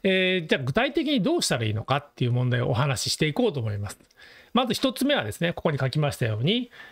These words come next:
えー、社名変更です。あ、すいません。社名変更。社名変更はもうこれ絶対必要です。でも、ジュリーズ事務所とかはダメだと思いますよ。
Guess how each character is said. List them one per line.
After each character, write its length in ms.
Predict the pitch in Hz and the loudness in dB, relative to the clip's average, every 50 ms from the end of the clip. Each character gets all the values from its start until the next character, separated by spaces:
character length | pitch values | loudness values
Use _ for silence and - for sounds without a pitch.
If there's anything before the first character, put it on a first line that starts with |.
| - _ | -8 _
え 120 | 143 135 | -2 0
ー、 20 | 135 | 0
社 140 | - - 190 | 2 2 2
名 140 | 233 247 233 | 2 2 2
変 160 | 190 233 208 | 2 0 0
更 180 | 143 139 123 | -2 -2 -2
で 80 | 113 113 | -2 -4
す。 200 | - - - 165 | -6 -6 -2 -2
あ、 80 | 143 123 | 0 0
す 60 | 117 | 0
い 40 | 123 | -2
ま 40 | 107 | -4
せ 100 | - - | -4 -8
ん。 40 | - - - - - _ _ _ _ | -12 -14 -16 -16 -16 _ _ _ _
社 220 | - - - - | -8 -2 0 2
名 80 | 269 254 | 2 2
変 200 | - - 247 220 | 2 2 0 2
更。 320 | 180 175 147 117 - - - - - - _ _ | 2 0 0 -2 -4 -12 -20 -20 -20 -20 _ _
社 100 | - 202 | -2 0
名 120 | 202 214 190 | 2 2 2
変 180 | 202 285 277 | 2 0 2
更 80 | 233 214 | 2 2
は 60 | 180 | 2
も 80 | 160 147 | 2 2
う 20 | |
こ 60 | 139 170 | 2 2
れ 60 | 160 | 2
絶 160 | 185 202 196 | 2 0 2
対 120 | - 214 196 | 2 0 0
必 160 | 196 - - | 0 0 0
要 100 | 190 170 | 2 2
で 80 | 160 156 | 2 0
す。 200 | - - - - _ - - _ _ _ _ _ | -2 -6 -14 -16 _ -20 -20 _ _ _ _ _
で 80 | 247 | 0
も、 100 | 190 180 | 2 2
ジ 120 | 156 139 202 | 2 2 2
ュ 20 | 262 | 2
リ 100 | 330 392 | 2 2
ー 20 | |
ズ 80 | 370 370 | 2 2
事 60 | 311 | 0
務 160 | 339 330 302 | 2 0 2
所 120 | 175 185 | 0 0
と 100 | 147 147 | 0 0
か 80 | - 135 | 0 0
は 60 | 120 | 0
ダ 120 | 113 127 127 | 2 0 0
メ 80 | 135 | 0
だ 80 | 123 101 | 0 0
と 60 | 117 | -2
思 100 | 113 107 | -2 0
い 20 | |
ま 80 | - 107 | -2 -2
す 120 | - - | -2 0
よ。 180 | - 208 277 - | -2 -2 -2 -4